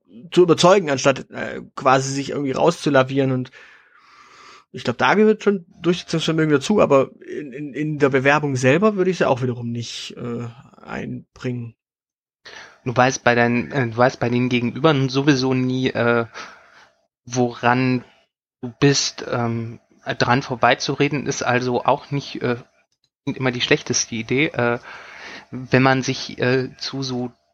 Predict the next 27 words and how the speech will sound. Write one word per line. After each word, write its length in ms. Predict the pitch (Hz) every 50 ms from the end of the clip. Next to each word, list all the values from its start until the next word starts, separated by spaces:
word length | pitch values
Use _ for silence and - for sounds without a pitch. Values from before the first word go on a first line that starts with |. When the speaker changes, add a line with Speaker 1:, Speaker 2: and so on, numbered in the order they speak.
| _ _ _ _ _ _ _ _ _ _ _
Speaker 2:
dummen 280 | - 160 180 190 170 151
Bemerkungen 800 | 139 135 131 131 131 139 156 165 - - 160 151 147 143 139 135
dann 220 | 131 131 135 135
hinreißen 720 | 131 151 156 156 143 135 127 127 139 135 - - 139 131 127
lässt, 320 | 127 135 135 - - _ _ -
wie, 260 | 131 127 131 135 -
äh, 340 | - 131 127 123 123 120 - -
das, 320 | - 131 123 - - - -
das 220 | - 127 - -
war 300 | 131 127 131 135 - -
ein 260 | - 120 120 127 123
ganz 320 | 117 123 120 143 151 - -
klarer 440 | - - 127 127 131 123 120 117 123
Fehler, 440 | - - - 135 143 160 175 160
dann 200 | 147 123 127 127
punktet 420 | - - 165 170 170 - 170 - -
man 180 | 123 117 120
nicht 380 | 127 151 175 190 220 - - -
bei 80 | - 143
einem, 400 | 151 160 160 156 156 156 - -
äh, 220 | 135 135 135 139 - - - - - - - - - _
Chef, 380 | - - - 160 156 - - -
der, 840 | - - 135 135 135 135 135 - - 139 135 127 131 131 131 135 - _ _ _ _
äh, 60 | -
ne, 220 | 143 143 170 190 - -
Abi, 440 | 135 143 147 165 190 190 185 175 -
ähm, 400 | - 135 131 135 131 135 131 127